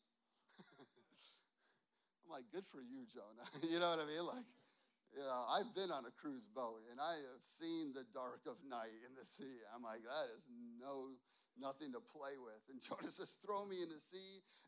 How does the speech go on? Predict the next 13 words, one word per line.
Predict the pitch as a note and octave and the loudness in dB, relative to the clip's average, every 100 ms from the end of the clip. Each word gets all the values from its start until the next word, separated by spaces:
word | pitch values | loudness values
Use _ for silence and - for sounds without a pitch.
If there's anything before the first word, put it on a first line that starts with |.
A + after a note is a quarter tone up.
| D#3+ | 2
and | |
it | F3 | 2
will | F3+ E3+ | 4 2
become | D#3 D#3+ - E3+ D#3+ D3 - - | 0 -2 -2 -4 -4 -6 -12 -6
calm | F3 F#3 F#3+ F#3+ E3+ C#3+ | 0 2 2 0 -8 -10
again, | C3 D#3+ D3 B2+ | -4 -2 -2 -6
for | - D3+ | -4 -2
I | D3 D3 D3+ | -2 -4 -6
know | D#3+ F3+ F#3 | -2 0 -2
this | E3+ - - | -6 -10 -12
terrible | F3 F3+ D#3+ D#3+ | -2 -2 -2 -6
storm | - F3 F#3+ F#3 | -4 2 4 4
was | E3+ E3+ | 2 -2